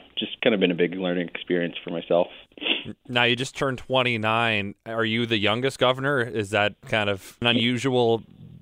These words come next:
Speaker 2: to be this young to be a governor of an M J H L team?
Speaker 1: Yeah, I certainly think it is. It, uh, <laughs> no, I'm probably the youngest by tw-, twenty, thirty years or something like that, but, uh, maybe it's a good thing, right? It, you bring a different perspective, and not being,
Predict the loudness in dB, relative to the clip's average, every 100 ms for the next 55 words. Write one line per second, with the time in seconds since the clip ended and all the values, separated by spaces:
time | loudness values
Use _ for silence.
0 | -10 0 2 2 0 -2 2 2 4 2
1 | 4 4 4 0 2 0 2 2 2 0
2 | 0 -4 -6 -14 -20 -20 -4 6 8 8
3 | 4 4 2 4 4 2 4 6 6 6
4 | 4 2 4 6 6 2 -8 -6 -2 4
5 | 4 4 4 4 6 6 6 4 2 4
6 | 4 4 -4 -4 0 2 0 4 4 6
7 | 6 6 4 -2 -4 -2 -4 0 2 2
8 | 2 0 2 2 2 2 -6 -20 -20 -18
9 | -18 -18 -20 -20 -20 _ 4 8 6 6
10 | 6 6 6 6 6 6 6 4 4 4
11 | 6 6 4 2 -8 -4 2 2 2 2
12 | 2 4 4 4 2 4 4 4